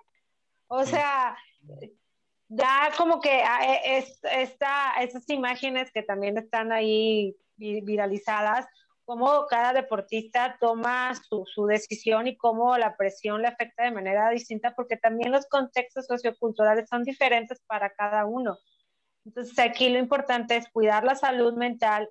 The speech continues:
Speaker 1: de todos los deportistas, no dejarlo a un lado, porque también forma parte de, o sea, hemos visto cómo juegos de fútbol,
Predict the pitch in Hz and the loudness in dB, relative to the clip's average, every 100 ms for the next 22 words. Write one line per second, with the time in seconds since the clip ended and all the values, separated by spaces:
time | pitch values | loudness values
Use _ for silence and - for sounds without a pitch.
0 | _ 196 214 214 240 254 262 262 247 247 | _ -10 -2 0 0 0 -2 -2 -4 -6
1 | 233 220 214 220 240 277 277 254 254 254 | -4 -4 -2 0 0 0 -2 0 0 0
2 | 233 214 220 220 196 196 196 185 196 214 | 0 0 -2 -4 -8 -6 -6 -4 -2 -2
3 | 220 - 254 311 302 240 220 - 196 185 | -4 -4 0 -2 0 0 -2 -2 -2 2
4 | 247 202 208 208 220 269 285 294 294 294 | 2 0 -2 -4 -6 -4 -4 -2 -4 0
5 | 269 269 269 240 240 262 254 262 220 - | 0 -2 0 0 0 0 -2 -6 -12 -4
6 | 208 262 | -2 -2